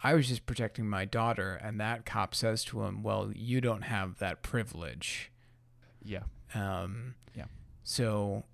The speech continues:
Speaker 1: he, yeah, he's taken to the, the, um, the, the precinct. Um, e-, everybody else who was at the protest meets up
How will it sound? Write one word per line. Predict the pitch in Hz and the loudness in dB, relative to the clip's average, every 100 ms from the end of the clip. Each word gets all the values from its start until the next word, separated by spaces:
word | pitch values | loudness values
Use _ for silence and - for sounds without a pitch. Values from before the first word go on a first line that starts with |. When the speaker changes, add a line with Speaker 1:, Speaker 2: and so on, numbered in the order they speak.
| - - | -20 -14
Speaker 1:
he, | - 131 127 120 117 - - | -4 -2 0 0 -2 -6 -4
yeah, | 123 104 | 0 0
he's | 113 147 | 0 0
taken | - 131 123 | 2 2 0
to | - 117 | -2 -2
the, | 107 95 90 | 0 0 -2
the, | 113 127 101 101 | -4 -4 -2 -2
um, | 98 98 - - - - - | -2 -4 -6 -8 -12 -18 -8
the, | 98 95 87 | -4 -4 -6
the | - | 4
precinct. | 160 139 127 113 113 - - - - - - | 6 6 4 0 -2 -8 -14 -20 -20 -20 -4
Um, | 117 95 110 104 90 - | -2 0 -2 -4 -6 -2
e-, | 117 80 - - | -2 -2 -6 -4
everybody | 135 135 123 110 | 2 4 6 6
else | 107 110 - | 4 2 0
who | 107 | 0
was | 117 | 0
at | |
the | 110 | -2
protest | - 117 - 107 - - | 0 0 2 0 0 -4
meets | 117 120 113 - | -2 0 0 -2
up | 107 101 | -2 -2